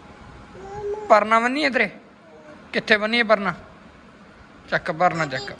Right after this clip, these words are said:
ਕਿੱਥੇ? ਇੱਥੇ ਬੰਨੀਏ? ਲੈ ਬੰਨੀਏ। ਕਿੰਨਾ ਸੋਹਣਾ ਪਰਨਾ ਬੰਨਿਆ ਗਿਆ, ਤੂੰ ਮਿੱਟ ਚੜਾਤਾ ਓਏ, ਹੈਂ?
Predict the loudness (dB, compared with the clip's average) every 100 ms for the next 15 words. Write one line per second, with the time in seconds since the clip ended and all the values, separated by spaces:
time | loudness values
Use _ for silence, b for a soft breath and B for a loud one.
0 | -16 -18 -14 -6 -4 0 0 -2 -14 -20
1 | -20 -20 -20 -20 -18 -10 -2 2 2 2
2 | 0 2 0 0 -2 -4 -6 -10 -10 -8
3 | -10 -2 -2 2 0 2 -2 -2 0 2
4 | 2 4 2 2 -2 0 -2 -2 -2 2
5 | 2 2 0 0 -4 -6 -14 -14 -8 0
6 | 0